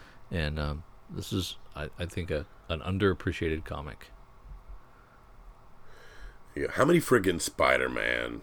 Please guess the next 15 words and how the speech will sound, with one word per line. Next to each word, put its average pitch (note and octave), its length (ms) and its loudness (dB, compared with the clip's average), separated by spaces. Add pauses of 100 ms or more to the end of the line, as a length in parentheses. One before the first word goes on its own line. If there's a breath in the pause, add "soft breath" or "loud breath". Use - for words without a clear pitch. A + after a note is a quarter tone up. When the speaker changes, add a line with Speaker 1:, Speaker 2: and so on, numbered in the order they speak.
(100)
Speaker 2:
comics A1 420 -2
do - 100 6
we B1 120 4
need? C2 380 0
Good E2 260 0 (240)
God. B1+ 500 -2 (580 loud breath)
Spider-Man A2 1040 6
Master F2+ 420 2
Plan D2 480 -2
number C#2+ 300 -2
one B1+ 400 -6
from C2 240 -8
Robbie C2 340 -2
Thompson D#2 640 -4
with C#2+ 280 -6